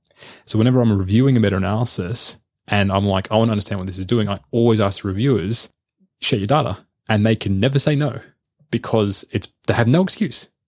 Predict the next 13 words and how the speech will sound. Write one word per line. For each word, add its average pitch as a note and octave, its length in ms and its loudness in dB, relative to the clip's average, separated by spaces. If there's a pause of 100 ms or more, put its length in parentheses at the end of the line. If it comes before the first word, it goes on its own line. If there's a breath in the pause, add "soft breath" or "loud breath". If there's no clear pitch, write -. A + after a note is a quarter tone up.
(160)
The B2+ 180 -4
only D3+ 300 4
possible D3 400 -2
excuse B2 240 -2
you - 60 -8
can G#2+ 120 -6
have G2+ 240 -2
is G#2 140 -2
if G2+ 160 -4
you're G2+ 160 0
somehow G#2+ 400 0
working G2 540 -2
with F#2+ 340 -4